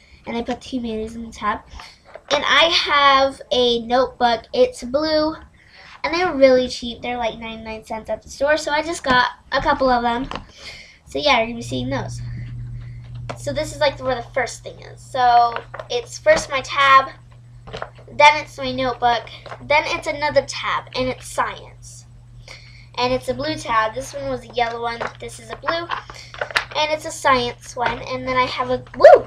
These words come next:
sorry. And then I have a green little notebook because science is, like, earthy, so I thought it'd be cool if you did green.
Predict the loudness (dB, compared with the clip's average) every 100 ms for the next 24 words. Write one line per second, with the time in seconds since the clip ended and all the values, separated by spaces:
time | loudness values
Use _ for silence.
0 | -6 -12 -8 -8 -10 -16 -18 -12 -6 0
1 | 2 2 2 0 0 -4 -8 -4 -4 -6
2 | -8 -8 -10 -16 -18 0 4 6 6 4
3 | 4 0 -6 -20 -20 -20 -20 -10 -2 0
4 | 2 4 2 0 -12 -18 -20 -20 -20 -20
5 | -20 -8 -2 2 2 0 -4 0 2 2
6 | 0 -4 -4 -4 0 -2 -2 -4 0 4
7 | 4 4 0 -4 -8 -2 0 0 -6 -6
8 | -6 -6 -6 -8